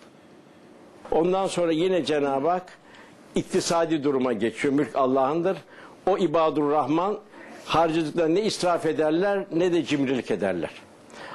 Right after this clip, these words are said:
Allah'ın verdiği hudutlar içinde bir tasarrufta bulunan. Çünkü mülk Allah'ın. Cimrilik de yasak. Velükül Mezetül Lümeze'nin biraz aşağısında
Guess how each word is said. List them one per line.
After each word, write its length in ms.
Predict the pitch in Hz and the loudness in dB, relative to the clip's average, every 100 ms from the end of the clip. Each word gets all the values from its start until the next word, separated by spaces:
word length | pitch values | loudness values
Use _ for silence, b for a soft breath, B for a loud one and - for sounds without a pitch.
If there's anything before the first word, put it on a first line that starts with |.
| - | -2
Allah'ın 480 | 139 147 165 196 175 | 2 2 2 2 2
verdiği 260 | 160 165 | 2 2
hudutlar 520 | 180 156 156 147 196 180 | 0 0 -2 -2 0 0
içinde 460 | - 151 135 127 | -2 -2 0 0
bir 140 | 123 104 - - - - - - | -2 -4 -10 -20 -20 -20 -20 -4
tasarrufta 640 | 143 - 131 123 - 104 | -2 0 0 0 -2 -2
bulunan. 220 | 104 110 113 | 0 0 0
Çünkü 160 | 156 | 0
mülk 160 | 165 - | 0 0
Allah'ın. 460 | 156 147 135 120 - - - B B B B B B B B - | 0 0 0 -2 -8 -16 -20 B B B B B B B B -4
Cimrilik 340 | 175 180 175 | 0 2 0
de 80 | 175 | 2
yasak. 500 | 151 139 185 196 - - - - - - - - | 2 2 -2 -4 -10 -20 -20 -20 -20 -20 -14 -4
Velükül 460 | 143 160 160 156 156 | 0 2 0 0 0
Mezetül 600 | 147 147 151 139 135 143 | 0 0 0 -2 -2 0
Lümeze'nin 560 | 143 143 123 139 139 113 | 0 0 0 -2 -2 -4
biraz 380 | 117 151 147 143 | -2 0 0 0
aşağısında 800 | 135 - 139 139 143 170 190 | -2 0 -2 0 -2 0 -2